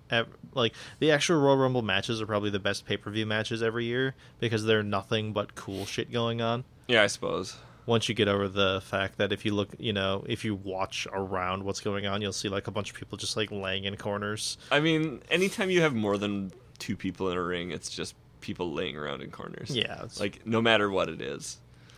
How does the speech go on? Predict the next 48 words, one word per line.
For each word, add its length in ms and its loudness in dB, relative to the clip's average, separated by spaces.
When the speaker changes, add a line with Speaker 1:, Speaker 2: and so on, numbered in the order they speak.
Speaker 2:
It's 160 -8
ridiculous, 540 0
<laughs> 60 -6
but 200 0
Speaker 1:
You 120 -2
Speaker 2:
like, 80 6
Speaker 1:
know. 60 12
Speaker 2:
I 40 10
remember 300 6
when 160 2
we 100 0
watched, 260 2
like, 200 0
the, 520 2
um, 520 -2
I 40 -10
don't 100 -2
remember 280 -4
what 240 -2
exactly 460 -4
it 40 -2
was, 140 -4
but 120 -8
that 180 -2
cage 300 -4
match 240 -4
where 80 -4
they 100 -4
had 140 -4
the 80 -6
two 160 -8
cages 400 -4
next 220 -4
to 40 -2
each 160 -4
other. 300 0
Speaker 1:
Oh, 220 4
War 220 4
Games? 440 -2
Speaker 2:
Yeah, 100 4
War 240 4
Games. 300 0
Like, 100 2
that 160 10
one 140 4
was 120 -2
literally, 380 0
like, 320 2